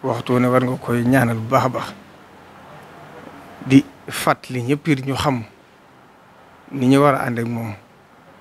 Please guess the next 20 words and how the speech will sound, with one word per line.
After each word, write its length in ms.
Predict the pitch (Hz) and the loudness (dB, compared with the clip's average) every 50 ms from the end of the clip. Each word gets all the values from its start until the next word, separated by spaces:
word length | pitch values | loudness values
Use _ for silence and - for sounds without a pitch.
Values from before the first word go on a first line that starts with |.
| - - - - - - - - - - - - | -20 -20 -20 -20 -20 -20 -20 -20 -20 -20 -12 -6
ndax 260 | 139 117 120 - - - | -4 -2 -2 -4 -4 -8
ku 120 | - - 135 | -4 0 2
nekk 240 | 139 151 143 - - | 4 4 2 0 -2
ak 80 | 131 | -2
sa 140 | - - 143 | -2 -2 -2
kilifa, 400 | - - 143 127 107 104 113 131 - - - - - - - - - - - - - - - - - - - - - - - - - - - - | 2 2 2 2 0 -4 -8 -10 -12 -18 -20 -20 -20 -20 -20 -20 -20 -20 -20 -20 -20 -20 -20 -20 -20 -20 -20 -20 -20 -20 -20 -20 -20 -20 -14 -6
war 200 | - 131 120 123 | 0 2 2 2
ngaa 160 | 120 120 120 113 | 2 0 -2 -2
xam 240 | 113 120 117 117 113 | -2 -4 -4 -4 -6
bu 140 | 110 110 120 | -6 0 2
baax 300 | 127 135 131 - - - - _ _ _ _ _ _ - - - - _ - - - - - - - - - - - - - - - - - - - - - | 2 2 2 -2 -14 -16 -20 _ _ _ _ _ _ -20 -20 -20 -20 _ -20 -20 -20 -20 -20 -20 -20 -20 -20 -20 -20 -20 -20 -20 -20 -20 -20 -20 -16 -8 -4
cër 180 | - 156 139 127 | -2 0 0 -2
ba 100 | 117 123 | -2 -6
mu 80 | 127 135 | -8 -6
am 240 | - 135 127 127 139 - - - | -4 -4 -4 -4 -6 -10 -12 -10
nga 120 | 139 131 | -8 -8
di 80 | 123 135 | -8 -8
ko 100 | - 123 | -10 -10
ko 100 | 131 123 | -10 -8
delloo. 320 | 117 135 113 107 98 95 | -6 -6 -6 -6 -8 -14